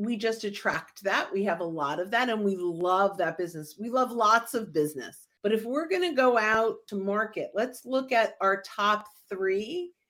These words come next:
or so industries that we love to serve, that we're really good at. So this is really important, right? Wh-, who do we love to work with? Where do we have the biggest impact?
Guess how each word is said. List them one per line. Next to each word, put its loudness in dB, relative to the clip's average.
or 4
so 2
industries -4
that -2
we -2
love 4
to -4
serve, 0
that 0
we're 4
really 2
good 6
at. 2
So -8
this -6
is -8
really 0
important, -2
right? 0
Wh-, -12
who -4
do 2
we 4
love 4
to -4
work -2
with? -4
Where 6
do 0
we 0
have 2
the 2
biggest 4
impact? -2